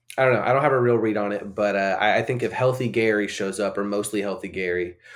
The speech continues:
or just a Gary that can convince them that he's healthy, I think we win. Uh, I think the defense will be ready. I think whoever gets to fourteen first is gonna win. So hopefully we get there quick and then hold on.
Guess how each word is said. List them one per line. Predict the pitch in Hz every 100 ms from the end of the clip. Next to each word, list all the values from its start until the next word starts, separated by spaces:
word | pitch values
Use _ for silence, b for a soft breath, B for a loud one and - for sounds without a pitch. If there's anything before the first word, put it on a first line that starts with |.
| B
or | B 226 180
just | 156 220
a | 175
Gary | 147 147 151
that | 139 120
can | 123
convince | 113 113 101 123 123
them | - 98
that | 90
he's | 90
healthy, | - 90 - 76 - _ _ _ _ _
I | 117 127
think | 143 123
we | 117
win. | 98 98 92 87 87 _ _ _ _ _ _ _ _ _ - -
Uh, | 101 101 92 87
I | 107
think | 123
the | 113
defense | 101 98 95
will | 98
be | 95
ready. | 98 92 90 -
I | 104
think | 101 107
whoever | 113 104 104
gets | 104 -
to | 104
fourteen | - 101 - 104 95
first | 87 92 -
is | 92
gonna | 95 87
win. | 90 90 90
So | 87 85
hopefully | 104 98 98
we | 90
get | 95
there | - 92
quick | - 90 87
and | 90
then | 90 87 _ _ _ _
hold | - 98 92
on. | 92 92 90